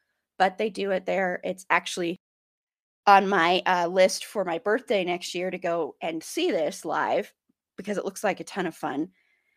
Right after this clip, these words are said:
And so these are just some regular men who are trying to find more confidence in themselves. Some of 'em, some of 'em are kinda egotistical. And they go through all these processes and get eliminated each week. And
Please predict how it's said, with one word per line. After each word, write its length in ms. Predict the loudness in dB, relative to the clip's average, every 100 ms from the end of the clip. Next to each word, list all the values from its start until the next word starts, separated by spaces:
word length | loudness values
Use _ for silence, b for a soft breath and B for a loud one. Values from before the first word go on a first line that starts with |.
| _ _
And 180 | 2 2
so 220 | 4 2
these 180 | 2 0
are 60 | -2
just 180 | -2 -2
some 160 | -2
regular 440 | 0 0 2 2 2
men 400 | 0 -2 -4 -6
who 260 | -6 -4
are 120 | -2 -4
trying 400 | -4 -4 -2 -4
to 60 |
find 320 | -6 -4 -4
more 140 | -4 -6
confidence 640 | -8 -10 -8 -6 -6 -6
in 40 | -8
themselves. 360 | -6 -4 -4
Some 180 | -2 -2
of 80 | -2
'em, 120 | -4
some 220 | -4 -4
of 100 | -4
'em 100 | -4
are 80 | -6
kinda 280 | -6 -6 -6
egotistical. 680 | -8 -10 -10 -10 -2 -2 -2 _ _ _ _ _ _ -2
And 160 | 2
they 80 | 2
go 140 | 2 0
through 180 | 2
all 100 | 2
these 280 | 2 0 -4
processes 720 | -4 -2 -2 -4 -4 -4 -4
and 80 | -4
get 100 | -2
eliminated 600 | 0 0 2 0 -2 -4
each 260 | -4 -6 -8
week. 320 | -6 -6 -4
And 180 | -4 -4